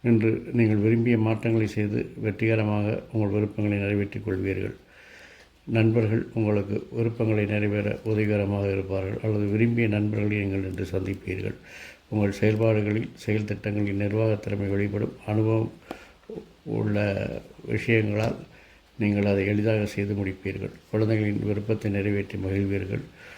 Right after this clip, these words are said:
குழந்தைகளின் செயல்பாடுகள் திருப்தி தரும். குடும்பத்தில் உங்களுடைய கனிவான பேச்சு, இனிவான பேச்சு எல்லோரையும் கவர்ந்திழுக்கும். பணப்புழக்கங்கள் அதிகரிக்கும், நல்ல பழக்கங்கள் அதிகரிக்கும்.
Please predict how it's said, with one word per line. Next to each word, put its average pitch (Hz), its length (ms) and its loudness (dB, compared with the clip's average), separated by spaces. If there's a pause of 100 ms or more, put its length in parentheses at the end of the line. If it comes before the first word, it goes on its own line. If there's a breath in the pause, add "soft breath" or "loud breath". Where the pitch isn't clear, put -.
(220 loud breath)
குழந்தைகளின் 107 460 2
செயல்பாடுகள் 101 560 -2
திருப்தி 98 340 -6
தரும். 98 280 -6 (500 loud breath)
குடும்பத்தில் 113 440 4
உங்களுடைய 101 440 2
கனிவான 107 460 0
பேச்சு, - 500 -4
இனிவான 107 340 0
பேச்சு 101 380 -4
எல்லோரையும் 101 340 -2
கவர்ந்திழுக்கும். 98 680 -2 (160)
பணப்புழக்கங்கள் 107 760 0
அதிகரிக்கும், 104 640 -2
நல்ல 104 240 0
பழக்கங்கள் 98 540 -2
அதிகரிக்கும். 98 560 -4